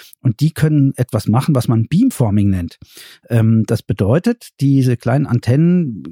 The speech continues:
können, ähm, ja, ich sag mal, die, die Strahlung, also die F-, äh, Feldstärken, die sie abstrahlen, ähm, justieren. Das heißt,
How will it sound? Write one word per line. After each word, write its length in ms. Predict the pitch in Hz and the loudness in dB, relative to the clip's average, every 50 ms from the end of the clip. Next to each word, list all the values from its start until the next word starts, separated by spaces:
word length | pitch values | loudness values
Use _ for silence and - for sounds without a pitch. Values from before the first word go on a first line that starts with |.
| - - | -18 -10
können, 640 | - - 131 147 175 180 175 180 180 180 170 156 - | -4 -2 0 2 2 2 2 2 4 2 2 0 -2
ähm, 440 | - 120 120 120 123 120 120 120 - - | 0 0 2 2 4 2 2 0 0 -2
ja, 160 | 110 98 95 | -4 -2 -4
ich 100 | 104 - | -4 -4
sag 140 | - 131 127 | -2 0 0
mal, 100 | 117 110 | 0 0
die, 180 | - 104 98 | 0 -2 -4
die 160 | - - 107 | -4 -6 -8
Strahlung, 640 | 98 - - - 120 - 90 113 151 196 208 190 165 | -10 -10 -8 -6 -6 -4 0 0 2 2 2 2 2
also 160 | 131 - 110 | 0 0 -2
die 280 | 101 107 104 104 107 101 | -2 0 0 0 -2 -4
F-, 180 | - - - | -6 -10 -14
äh, 200 | - - 95 90 | -10 -8 -8 -6
Feldstärken, 640 | - - 143 180 226 - - - 156 156 160 - 151 | -2 0 0 0 -2 -2 -2 -2 0 0 0 0 0
die 120 | 131 131 | 0 2
sie 160 | 131 131 123 - | 0 0 0 0
abstrahlen, 760 | - - - - - - - 131 123 127 131 139 139 143 131 - - - - - - - - | -4 -4 -4 -4 -8 -6 -2 0 2 2 2 4 2 2 0 -4 -12 -20 -20 -20 -20 -16 -6
ähm, 360 | - 135 120 123 127 127 120 - - - _ | -2 0 2 2 2 2 0 -2 -8 -20 _
justieren. 920 | - 131 117 131 123 - - - - 123 123 147 190 214 254 294 302 294 277 - | -8 -2 0 0 -2 -2 -6 -6 0 2 2 2 2 2 2 0 0 -2 -2 -2
Das 200 | 131 120 - - | -2 -2 0 0
heißt, 460 | 123 143 156 - - - - - | 0 0 0 -2 -4 -12 -12 -8